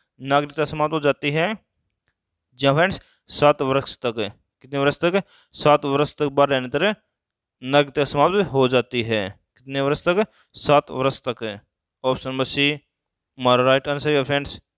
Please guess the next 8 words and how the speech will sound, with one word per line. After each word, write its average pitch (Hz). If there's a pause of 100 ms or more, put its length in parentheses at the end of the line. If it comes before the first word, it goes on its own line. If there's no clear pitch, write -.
(200)
देखिए 139
नेक्स्ट, 139 (4000)
निम्न 160
में 160
से 151
किस -
स्थिति 135
में 123